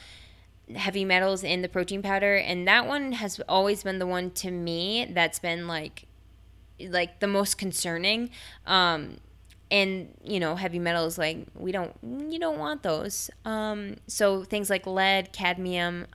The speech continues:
arsenic, um, sometimes those can be at really high levels in protein powder, um, m-, from processing, um, the machine and stuff like that, and just other, you know, processing outcomes.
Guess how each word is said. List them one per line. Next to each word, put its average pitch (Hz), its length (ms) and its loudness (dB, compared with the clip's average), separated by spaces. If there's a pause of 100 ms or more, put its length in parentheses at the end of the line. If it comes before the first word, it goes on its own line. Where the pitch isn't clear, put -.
(120)
arsenic, 170 640 0 (340)
um, 175 420 0 (500)
sometimes 202 500 2
those 185 180 2
can 185 160 -4
be 175 360 -2
at 180 200 4
really 185 200 0
high 180 240 2
levels 175 400 0
in 185 100 -6
protein 226 340 -4
powder, 226 460 2 (380)
um, 175 460 0 (220)
m-, 202 320 -4 (140)
from 240 180 2
processing, 202 920 0 (380)
um, 175 320 -4
the 175 100 -6
machine 190 480 -4
and 185 160 -8
stuff - 180 -8
like 185 120 -4
that, 175 260 2 (320)
and 196 140 -2
just 180 200 -2
other, 185 340 2 (360)
you 190 100 -4
know, 170 140 -2
processing 175 840 -2 (260)
outcomes. 180 600 -4